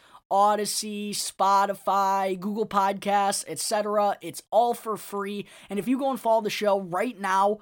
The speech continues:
then you'll be able to get the latest episode as soon as it comes out each day. All right, good afternoon, everyone, and as always,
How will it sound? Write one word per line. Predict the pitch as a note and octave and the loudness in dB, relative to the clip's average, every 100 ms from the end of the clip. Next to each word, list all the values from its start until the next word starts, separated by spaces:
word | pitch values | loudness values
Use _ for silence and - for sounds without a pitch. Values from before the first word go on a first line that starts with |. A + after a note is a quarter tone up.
| _ | _
then | F3 | -6
you'll | F#3+ B3+ | -2 -2
be | C4+ B3+ | 0 -2
able | A#3+ | -4
to | A3 | -4
get | A3 | -4
the | G3 | -4
latest | G3 G3+ | -4 -4
episode | F3+ F3 - F#3+ F#3+ | -6 -6 -4 -4 -4
as | D#3 - | -6 -6
soon | - C#4 | -4 -2
as | C#4+ | -2
it | A#3 | -2
comes | A3 A3 F#3 | -4 -4 -2
out | D#3 E3 F3+ _ | 0 0 -2 _
each | D#3+ D#3+ - - | -14 -10 -10 -6
day. | D#3 C3+ B2 A2+ A#2 _ _ _ _ _ - | -4 -4 -6 -10 -18 _ _ _ _ _ 2
All | A3+ | 2
right, | - F3+ | 2 0
good | B3 | -2
afternoon, | A3+ A3+ A3 A3 | -2 -4 -6 -6
everyone, | G#3+ G3 G3 G3+ | -4 -2 -2 -2
and | E3+ E3 | -4 -8
as | D#3 | -4
always, | E3+ F3 E3 | -2 0 -2